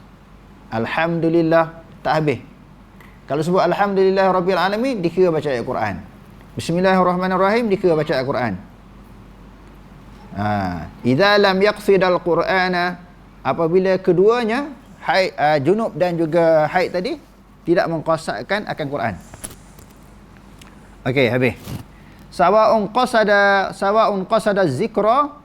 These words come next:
aw lam yakun lahuma qasdun." Kalau dia tak niat zikir, tak apa. Dia baca bismillah, subhanallah, alhamdulillah, dia tak niat zikir, tak apa, boleh baca. Cuma jangan niat Quran je. Ha,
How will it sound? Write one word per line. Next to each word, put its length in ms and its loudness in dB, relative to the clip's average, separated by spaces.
aw 220 0
lam 180 -2
yakun 400 -2
lahuma 380 -2
qasdun." 420 -4
Kalau 220 0
dia 160 -2
tak 160 -2
niat 160 -2
zikir, 400 -2
tak 160 -2
apa. 160 -2
Dia 160 0
baca 160 -2
bismillah, 640 0
subhanallah, 880 0
alhamdulillah, 560 -4
dia 80 -4
tak 160 -4
niat 160 -2
zikir, 400 -4
tak 80 -6
apa, 160 -4
boleh 240 -2
baca. 240 -4
Cuma 240 0
jangan 240 2
niat 320 -2
Quran 320 2
je. 140 -2
Ha, 160 -2